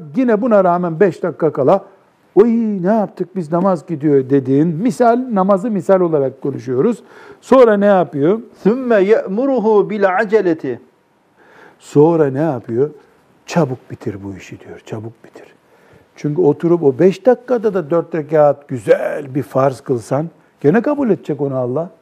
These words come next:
Speaker 1: Bir dakika kala son vaktine kadar kılsan kabul edecek. Bu sefer paldır küldür bir namaz kıldırıyor sana. Tadili erken yok.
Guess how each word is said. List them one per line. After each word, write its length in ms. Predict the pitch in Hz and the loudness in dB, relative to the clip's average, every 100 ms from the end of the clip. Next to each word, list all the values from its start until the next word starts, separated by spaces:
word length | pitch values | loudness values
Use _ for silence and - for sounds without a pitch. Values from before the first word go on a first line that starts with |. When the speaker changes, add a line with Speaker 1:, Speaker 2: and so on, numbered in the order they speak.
| _ _ - | _ _ 0
Speaker 1:
Bir 240 | 285 214 | 2 2
dakika 440 | 175 139 170 180 151 | -6 -8 -8 -8 0
kala 260 | 160 156 | 2 2
son 320 | 147 180 175 | 0 -2 -2
vaktine 420 | 156 143 - 143 135 | -2 -4 -4 -8 -4
kadar 300 | 131 180 190 - _ - | 2 2 2 -12 _ 0
kılsan 380 | 190 170 233 214 | 0 0 -4 -2
kabul 260 | 208 196 | -2 0
edecek. 300 | 160 - 123 - _ _ _ | -4 -6 -12 -14 _ _ _
Bu 80 | 262 | -6
sefer 320 | 190 151 160 | -2 -4 -4
paldır 540 | 135 269 277 190 165 147 | -2 2 2 2 -4 -4
küldür 380 | 180 160 233 185 | -6 -4 -4 -2
bir 100 | 180 | 0
namaz 320 | 180 165 - | 2 0 -2
kıldırıyor 400 | 160 131 131 117 | -10 -6 -4 -4
sana. 240 | - 113 | -4 -6
Tadili 500 | 110 247 180 160 165 | 0 0 0 -2 -2
erken 380 | 165 139 165 143 139 | -2 -4 -6 -10 -14
yok. 300 | - - | -20 -20